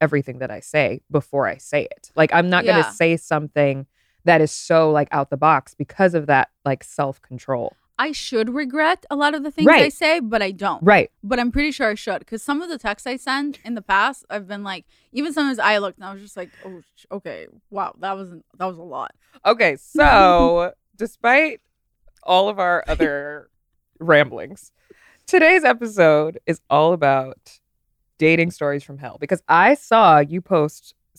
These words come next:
Speaker 1: I think it was either on your podcast or, like, a video, you said that you are done with dating.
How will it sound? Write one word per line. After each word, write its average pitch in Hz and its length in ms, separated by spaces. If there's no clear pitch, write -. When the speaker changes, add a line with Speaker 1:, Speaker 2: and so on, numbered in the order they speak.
Speaker 1:
I 151 80
think 233 180
it - 20
was 339 220
either 170 220
on 143 60
your - 100
podcast 240 400
or, 185 40
like, 151 140
a 139 60
video, 160 380
you 202 220
said 170 260
that 147 140
you 143 320
are 139 140
done 135 200
with 135 160
dating. 131 380